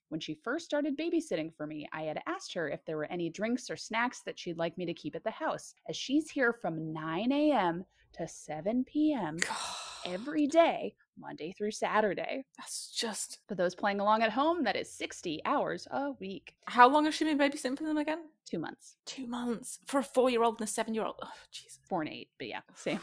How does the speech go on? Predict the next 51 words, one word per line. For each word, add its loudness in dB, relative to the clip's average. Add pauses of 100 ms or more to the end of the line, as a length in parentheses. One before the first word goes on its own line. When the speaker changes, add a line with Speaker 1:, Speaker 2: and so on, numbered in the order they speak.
Speaker 1:
<laughs> -20
same 12
difference, 4
Speaker 2:
Same. 12
Speaker 1:
who 6
knows? 4 (120)
Speaker 2:
I 12
mean, 12
they're, 12
they're 12
Speaker 1:
<laughs> 12
Speaker 2:
under 12
thirteen. 10
They 10
can't 12
look 4
after 10
themselves. 8
Speaker 1:
Yeah. -2
Speaker 2:
So. 8
Speaker 1:
She -2
mentioned 4
that 4
she -2
really 4
liked 4
seltzer -2
water, -6
and -4
I -6
had -6
bought -8
them -6
for -6
the -4
first -6
month, -2 (120)
but -4
honestly, 2
I -2
forgot -2
after 2
a 0
while -2
and -6
never -4
kept -8
any -2
in -2
the -4
fridge. -6